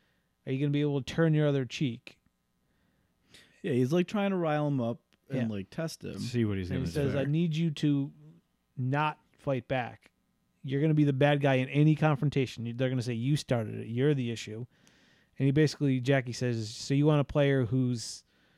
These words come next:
Speaker 1: doesn't have the guts to fight back?" And he says, "No, no, no. I need a player who has the guts not to fight back."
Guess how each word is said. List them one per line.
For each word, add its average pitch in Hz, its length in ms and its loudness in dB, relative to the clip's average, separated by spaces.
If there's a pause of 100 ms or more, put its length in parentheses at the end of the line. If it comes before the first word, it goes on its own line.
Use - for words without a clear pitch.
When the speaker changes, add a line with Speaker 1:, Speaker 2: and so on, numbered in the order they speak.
(320)
Speaker 1:
doesn't 139 200 2
have 131 140 2
the 123 80 -2
guts 127 280 2
to 127 80 -2
fight 113 280 -2
back?" 113 340 -6 (100)
And - 60 -10
he 139 80 -4
says, 110 160 -8
"No, 135 200 6
no, 139 120 6
no. 110 400 0
I 127 60 2
need 139 140 8
a 131 40 4
player 135 240 2
who 123 160 4
has 123 240 0
the 123 100 -4
guts 127 520 -2 (260)
not 135 380 -2
to 104 100 -4
fight 113 320 -10
back." - 440 -14